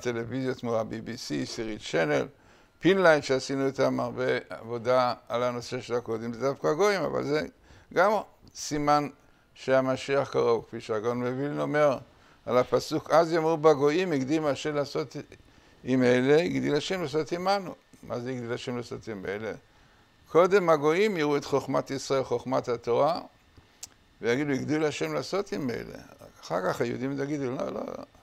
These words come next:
זה שלנו, הגדיל השם לעשות עמנו". אם הגויים מאמינים בזה, כנראה יש בזה משהו. זה עלינו, כך היום פועלים הדברים, לא מעריכים את החוכמה העצומה שבתורה, שהיא פה הבלופרינט של הבריאה כולה, הכל נמצא פה,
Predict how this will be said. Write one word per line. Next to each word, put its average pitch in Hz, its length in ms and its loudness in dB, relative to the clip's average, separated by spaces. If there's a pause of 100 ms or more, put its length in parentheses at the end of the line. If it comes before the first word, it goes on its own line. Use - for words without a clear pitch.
(120)
זה 131 120 -10
שלנו, 156 420 -6
הגדיל 117 180 -6
השם 117 180 -4
לעשות 131 160 -6
עמנו". 175 340 -2 (160)
אם 120 120 -4
הגויים 151 320 -2
מאמינים 151 440 -2
בזה, 160 320 4 (380)
כנראה 135 280 0
יש 170 200 2
בזה 175 260 0
משהו. 131 360 -6 (460)
זה 101 180 -8
עלינו, 110 360 -10
כך - 260 -8
היום 123 280 0 (720)
פועלים 131 380 4
הדברים, 147 640 2 (500)
לא 113 80 -4
מעריכים 127 420 -2
את 135 140 -6
החוכמה 120 380 -4
העצומה 120 400 -6
שבתורה, 110 640 -6 (380)
שהיא 127 220 -4 (100)
פה 123 180 -2
הבלופרינט 123 600 -6 (400)
של 110 220 -4
הבריאה 117 400 -2
כולה, 113 320 -4
הכל 113 220 -4
נמצא 110 400 -2
פה, 123 220 -6